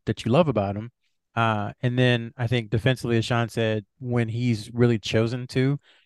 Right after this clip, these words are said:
he's frustrated opponents 'cause he is, you know, he's a, he's a good athlete and he's got good size for a two guard in college.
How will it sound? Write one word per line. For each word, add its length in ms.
he's 140
frustrated 480
opponents 340
'cause 160
he 140
is, 300
you 80
know, 100
he's 160
a, 140
he's 160
a 60
good 200
athlete 480
and 100
he's 140
got 180
good 180
size 380
for 140
a 60
two 180
guard 220
in 100
college. 500